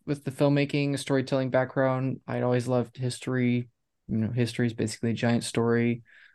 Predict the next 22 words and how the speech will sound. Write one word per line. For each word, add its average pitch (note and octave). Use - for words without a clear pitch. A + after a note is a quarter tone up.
lots -
of A#2
causes A#2
and A#2+
effects. A#2+
Why B2
this? B2+
Why B2+
that? C3
Why C3
did C3+
this C3
happen? C3
Who C3+
did C3
this? C3
Right? B2+
And, B2+
and C3
so B2+
with D3
my C3